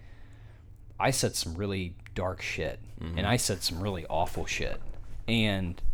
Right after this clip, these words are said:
Speaker 1: I am so grateful that I had somebody, like, he deployed a few times with Second Ranger Battalion, which is another, like, special operations wing of the military, and he kind of had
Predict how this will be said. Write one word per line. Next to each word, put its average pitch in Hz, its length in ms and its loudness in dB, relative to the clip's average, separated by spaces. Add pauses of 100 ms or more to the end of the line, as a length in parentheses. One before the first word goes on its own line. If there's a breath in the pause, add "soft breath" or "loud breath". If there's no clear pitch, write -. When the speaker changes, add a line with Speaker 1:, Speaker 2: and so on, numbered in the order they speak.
(640 loud breath)
Speaker 1:
I 120 140 6
am 104 280 4
so 120 380 4
grateful 101 560 0
that 92 100 0
I 92 120 6
had 98 220 4
somebody, 92 460 0
like, 80 260 -4
he 139 220 2
deployed 104 540 2
a - 20 0
few 104 200 -2
times 95 360 0
with 82 80 -6
Second 98 320 0
Ranger 95 260 -2
Battalion, 85 520 -4
which 87 160 -6
is 90 120 -4
another, 90 360 -2
like, 78 220 -8
special 98 400 -2
operations 90 600 0
wing 92 160 0
of 82 60 -4
the 82 60 -6
military, 92 680 -2
and 87 460 -2
he 123 320 0
kind 107 300 0
of 95 140 -2
had 90 300 -4